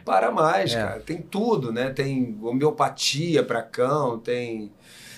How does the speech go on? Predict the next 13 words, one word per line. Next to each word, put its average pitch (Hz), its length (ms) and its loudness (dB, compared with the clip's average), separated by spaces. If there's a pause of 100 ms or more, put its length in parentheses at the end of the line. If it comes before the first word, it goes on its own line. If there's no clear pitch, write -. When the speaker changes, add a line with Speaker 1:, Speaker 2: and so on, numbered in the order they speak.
Speaker 1:
E 403 260 4
te - 160 2
confesso 220 340 6
que 247 80 -2
me 233 100 6
revolta 165 600 4
um 135 120 0
pouco, 139 280 4
assim, 127 260 2
tanta 202 480 4
gente 131 380 -2
passando 123 420 0
fome, 117 680 2